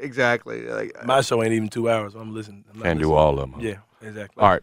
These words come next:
Speaker 3: Uh, uh, your favorite, then, I'll do, this is the way I'll do it. Your favorite in the East and the West now that we've had all this
Speaker 2: Mm.
Speaker 3: movement. That's the way I wanna ask you the question.
Speaker 2: Of course, I'm gonna say the Grizzlies in the West. Argue if you want to. I don't care what y'all think. Um,
Speaker 3: If it wasn't the Grizzlies, who would you pick?
Speaker 2: Uh,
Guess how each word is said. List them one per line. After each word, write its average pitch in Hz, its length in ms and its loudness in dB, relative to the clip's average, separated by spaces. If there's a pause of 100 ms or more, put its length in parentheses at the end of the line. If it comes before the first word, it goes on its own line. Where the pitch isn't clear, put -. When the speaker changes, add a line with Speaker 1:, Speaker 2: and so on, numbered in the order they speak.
Speaker 3:
Uh, 101 60 -4
uh, 90 480 0
your 107 220 2
favorite, 107 440 0
then, 92 140 0
I'll 90 80 2
do, 90 160 -6
this 90 120 -6
is - 40 -8
the 104 80 -2
way 95 100 4
I'll 82 120 4
do 82 180 0
it. 73 100 -4
Your 98 120 0
favorite 101 400 2
in 95 180 0
the 85 260 -2
East - 280 -4
and 90 240 0
the 85 40 6
West 82 460 2
now 87 200 2
that 82 100 0
we've 85 160 -4
had 85 180 4
all 87 180 4
this 82 200 -4
Speaker 2:
Mm. 95 40 -10
Speaker 3:
movement. 76 380 -2
That's 82 200 -4
the 82 80 -8
way 78 140 -2
I 76 40 2
wanna 73 160 -4
ask 76 260 -8
you 64 60 -16
the - 80 -18
question. - 340 -14
Speaker 2:
Of - 40 -20
course, 160 220 2
I'm 143 80 4
gonna 123 80 -2
say 123 140 0
the 113 80 -2
Grizzlies 110 300 -2
in 107 80 -8
the 101 80 -10
West. 104 340 -10
Argue 113 280 -2
if 104 60 -10
you 107 80 -10
want 107 200 -8
to. 101 140 -20 (180)
I 107 60 -18
don't 104 180 -18 (160)
care 104 160 -12
what 104 180 -14
y'all 104 140 -10
think. 104 240 -20 (160)
Um, 117 460 4 (360)
Speaker 3:
If 101 140 -2
it - 20 0
wasn't 85 240 4
the 73 60 -4
Grizzlies, 71 320 -6
who 80 80 -4
would 73 100 -2
you 71 60 -18
pick? 71 240 -8
Speaker 2:
Uh, 113 1120 2